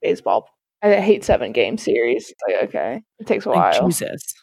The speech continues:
Speaker 1: Yeah.
Speaker 2: It ge-, yeah, it lets you kind of, like, dick around for a bit.
Speaker 1: <laughs> Yeah, yeah. We don't want any dicking
Speaker 2: <laughs>
Speaker 1: around here, so.
Speaker 2: No, get to work. <laughs> So who are the powerhouses of women's softball?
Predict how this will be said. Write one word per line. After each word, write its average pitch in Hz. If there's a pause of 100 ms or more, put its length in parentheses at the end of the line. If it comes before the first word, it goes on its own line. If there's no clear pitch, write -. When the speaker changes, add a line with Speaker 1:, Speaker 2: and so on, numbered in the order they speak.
(160)
Speaker 1:
Yeah. -
Speaker 2:
It 226
ge-, 277
yeah, 262
it 190
lets 226
you 294
kind 226
of, 202
like, 180
dick 170
around 160
for -
a -
bit. - (180)
Speaker 1:
<laughs> -
Yeah, 330 (100)
yeah. 302
We 262
don't 339
want 320
any 277
dicking 240
Speaker 2:
<laughs> -
Speaker 1:
around 262
here, 196
so. 214
Speaker 2:
No, 185
get 285
to 285
work. 247 (240)
<laughs> 233 (440)
So 233
who 247
are 196
the 190
powerhouses -
of 156
women's 151
softball? -